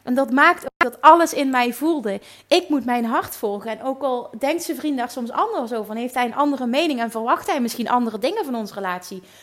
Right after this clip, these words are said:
ehm, dat wil niet zeggen dat het dan op die manier moet gebeuren. Het wil ook niet zeggen dat het alleen maar op mijn manier moet gebeuren, maar dit zijn dingen die je bespreekbaar kunt maken. En,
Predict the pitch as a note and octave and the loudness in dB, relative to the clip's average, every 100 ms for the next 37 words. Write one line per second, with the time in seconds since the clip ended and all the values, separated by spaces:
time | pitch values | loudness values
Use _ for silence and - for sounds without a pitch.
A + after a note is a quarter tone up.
0 | - _ A#3+ A#3 A3+ A3+ A#3+ A#3+ C#4 D4 | -20 _ -6 -4 -6 -6 -8 -4 0 0
1 | E4 D#4 B3+ B3 G#3+ A#3 A#3+ A#3+ A3+ B3 | 0 -2 -2 -2 -4 -4 -2 -2 -4 -4
2 | B3 A#3 A3 G#3+ A#3 - G3+ E4 D4+ F#3+ | -2 -2 -2 -4 -6 -8 -6 -2 -2 -4
3 | G3+ D4+ D4 D4 - C4 A#3+ A#3 - A3+ | -2 0 4 2 4 2 2 -2 -2 -4
4 | A3 G3+ G3+ D#4 A4+ D4 G#3 - - F#3 | -4 -6 -8 -6 -4 -4 -4 -8 -10 -8
5 | G3 G3 F#3+ G3 - - C4+ F4 F4 C4+ | -8 -8 -10 -12 -20 -8 -4 -2 -2 -2
6 | C#4+ C#4 B3+ A#3 A3+ A3 A3 - C#4+ A#3 | -2 -4 -6 -6 -6 -6 -10 -2 -2 -2
7 | G3 - F3+ - - - - - _ _ | -8 -8 -12 -10 -14 -16 -20 -20 _ _
8 | _ _ _ - A3 G#3+ | _ _ _ -8 -6 -6